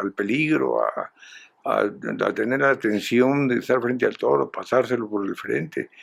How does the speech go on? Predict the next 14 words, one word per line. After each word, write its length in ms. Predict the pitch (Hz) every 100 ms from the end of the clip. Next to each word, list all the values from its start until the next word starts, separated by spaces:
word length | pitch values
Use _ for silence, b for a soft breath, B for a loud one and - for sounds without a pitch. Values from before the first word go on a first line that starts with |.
| B B B _
Entonces, 400 | - 110 117 113
eso 300 | 123 113 135
es 60 | 117
ya 180 | 113 113
muy, 500 | 104 107 113 113 - b b b b _ - - _ -
es 340 | 117 113 113
una 120 | 135 113
sensación 560 | 120 110 101 127 131
muy 160 | 120 127
especial 480 | - 101 - 117 127
la 120 | 113
que 120 | -
tienen 360 | - 120 127 110
el, 400 | 104 95 101